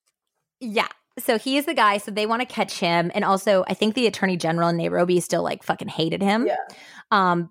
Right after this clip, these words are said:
Speaker 1: because also another piece of information that came out way later was the attorney general's son,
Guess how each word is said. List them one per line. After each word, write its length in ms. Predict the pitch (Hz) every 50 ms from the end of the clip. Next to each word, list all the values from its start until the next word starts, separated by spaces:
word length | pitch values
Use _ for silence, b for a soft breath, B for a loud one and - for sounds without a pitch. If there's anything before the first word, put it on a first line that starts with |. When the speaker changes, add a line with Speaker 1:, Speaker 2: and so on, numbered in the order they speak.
| _
Speaker 1:
because 420 | - 214 - - 226 196 190 180 170 -
also 600 | 196 208 233 247 - - 214 185 175 170 170 - -
another 340 | 190 180 185 185 196 208
piece 320 | 202 - - 226 220 - -
of 80 | 196
information 540 | 190 185 180 - 175 175 185 185 - - 190
that 100 | 190 -
came 260 | - - 180 175 170
out 400 | 170 165 170 175 185 175 - - - _ _
way 720 | - 180 160 165 156 139 151 180 185 175 165 180 185 190 180
later 540 | 165 156 156 165 180 190 220 269 359 - _ _ B B B B B B B
was 140 | 202 208 196
the 140 | 214 220 208
attorney 420 | 202 - - 226 214 226 233 226
general's 460 | 196 170 196 170 180 185 190 190 180
son, 480 | - - - 180 160 170 180 214 254 311